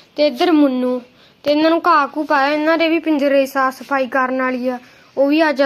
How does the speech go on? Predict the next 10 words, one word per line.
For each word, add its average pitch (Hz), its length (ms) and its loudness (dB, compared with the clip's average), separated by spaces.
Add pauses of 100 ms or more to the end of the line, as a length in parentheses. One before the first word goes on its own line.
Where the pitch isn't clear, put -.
(100)
ਕਰਾਂਗੇ 269 440 0
ਸਾਫ਼ 233 280 -6
ਸਫਾਈ। 226 360 -14 (680)
ਹੁਣ 262 180 -6 (140)
ਗੇਟ 254 320 -2
ਖੋਲਦੇ 233 340 -6
ਆ 254 80 -2
ਇਹਨਾਂ 247 260 -4
ਦਾ। 247 120 -10 (1900)
ਚੱਲ। 247 260 -6